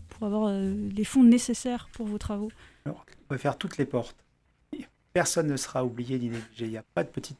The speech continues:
Speaker 2: porte, il n'y a pas de grande porte. Tout le monde peut être, peut nous aider. Et vraiment, on passe notre temps à solliciter tout le monde.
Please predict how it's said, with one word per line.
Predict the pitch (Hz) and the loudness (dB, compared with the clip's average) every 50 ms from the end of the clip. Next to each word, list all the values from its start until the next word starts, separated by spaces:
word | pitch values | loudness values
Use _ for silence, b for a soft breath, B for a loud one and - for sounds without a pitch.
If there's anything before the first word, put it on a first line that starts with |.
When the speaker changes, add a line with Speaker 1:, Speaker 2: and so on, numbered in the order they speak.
| _ | _
Speaker 2:
porte, | - 165 165 - | -4 -4 -2 -2
il | 139 | -6
n'y | |
a | - | -4
pas | - 139 | -4 -4
de | 127 | -2
grande | 120 123 123 123 | -2 -2 -2 -2
porte. | - - - - - _ _ _ _ _ _ _ _ _ _ _ _ _ _ _ _ _ | -4 -8 -8 -8 -12 _ _ _ _ _ _ _ _ _ _ _ _ _ _ _ _ _
Tout | - - 180 | -4 0 2
le | 160 | 4
monde | 151 151 151 156 151 143 - - | 4 4 4 2 0 -4 -10 -8
peut | - 135 | -6 -4
être, | 131 127 127 - - _ _ - | -4 -4 -4 -8 -16 _ _ 0
peut | 143 | 2
nous | 143 135 123 120 | 4 4 4 4
aider. | 123 120 127 139 160 190 - - _ _ _ _ _ _ _ - - | 2 2 2 0 -2 -2 -6 -12 _ _ _ _ _ _ _ -4 -2
Et | 127 | 2
vraiment, | 120 123 123 139 151 156 151 131 143 - 254 233 160 _ _ _ _ _ - | 4 6 6 6 6 6 4 2 2 -2 -6 -10 -14 _ _ _ _ _ -8
on | 143 | -8
passe | 123 - - - - - | -6 0 2 2 2 2
notre | 143 123 - - 127 | 0 0 2 0 -2
temps | - 160 165 | 0 2 0
à | 151 | 0
solliciter | 151 - 139 127 123 - - - 151 147 | 2 2 0 0 0 -2 0 0 0 0
tout | - 147 | 2 4
le | 135 | 4
monde. | 131 120 113 | 4 4 2